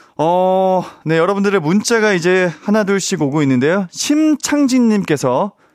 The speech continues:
"정답, 에델바이스?" 아,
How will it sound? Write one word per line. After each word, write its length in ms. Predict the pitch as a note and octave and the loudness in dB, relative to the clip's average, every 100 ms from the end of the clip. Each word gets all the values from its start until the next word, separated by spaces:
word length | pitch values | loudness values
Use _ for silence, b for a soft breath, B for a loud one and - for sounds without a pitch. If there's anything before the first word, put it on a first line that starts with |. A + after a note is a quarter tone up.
| b _ | b _
"정답, 560 | - C#3 F3+ F#3 F3 D3+ - _ _ _ b b b b _ | -6 -2 0 0 0 -2 -6 _ _ _ b b b b _
에델바이스?" 840 | C#3+ F3 A3 F3+ D#3 - G3+ A#3+ A3+ _ _ _ _ _ _ - | -2 0 0 0 0 -2 -4 -4 -4 _ _ _ _ _ _ -6
아, 920 | C3 C3 B2+ A#2+ A2 G#2+ G#2+ A2 | -2 -2 -2 -2 -4 -6 -8 -14